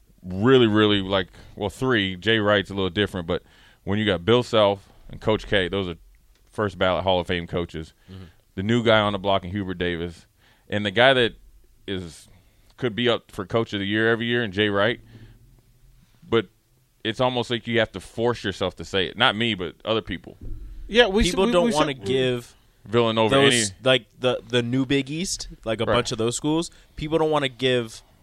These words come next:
Speaker 2: those schools credit
Speaker 1: The
Speaker 2: for
Speaker 1: Villanova
Speaker 2: the success
Speaker 1: isn't the
Speaker 2: that
Speaker 1: what,
Speaker 2: they've had.
Speaker 1: Villanova isn't the team that you think of when you think of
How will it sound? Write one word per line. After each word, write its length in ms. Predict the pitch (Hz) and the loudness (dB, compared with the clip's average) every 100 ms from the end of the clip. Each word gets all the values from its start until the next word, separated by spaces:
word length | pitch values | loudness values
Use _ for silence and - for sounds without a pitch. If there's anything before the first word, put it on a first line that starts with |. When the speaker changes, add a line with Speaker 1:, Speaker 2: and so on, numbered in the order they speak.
| _ | _
Speaker 2:
those 320 | 117 117 117 - | 0 0 0 -4
schools 540 | - 123 110 101 - - | -6 -2 -2 -2 -8 -12
credit 480 | - 110 101 95 - _ | -8 -6 -6 -8 -12 _
Speaker 1:
The 100 | - | -4
Speaker 2:
for 60 | 117 | 4
Speaker 1:
Villanova 480 | 147 165 156 160 156 | 6 8 8 8 8
Speaker 2:
the 60 | |
success 120 | 127 143 | 8 6
Speaker 1:
isn't 100 | 139 131 | 6 2
the 60 | 135 | 2
Speaker 2:
that 40 | |
Speaker 1:
what, 160 | 123 135 | 2 2
Speaker 2:
they've 100 | 123 | 0
had. 80 | 104 | -2
Speaker 1:
Villanova 520 | 120 175 170 165 156 | 2 4 6 4 4
isn't 360 | 123 135 131 131 | 4 4 2 -4
the 80 | 120 | -6
team 280 | - 127 120 | -4 -4 -2
that 160 | 113 | -4
you 100 | 117 | -4
think 260 | 110 113 104 | -4 -4 0
of 200 | 101 92 | 0 0
when 320 | 98 98 95 | -2 -6 -8
you 160 | - 113 | -6 -6
think 240 | 107 113 | -4 -4
of 240 | 104 95 | -2 -4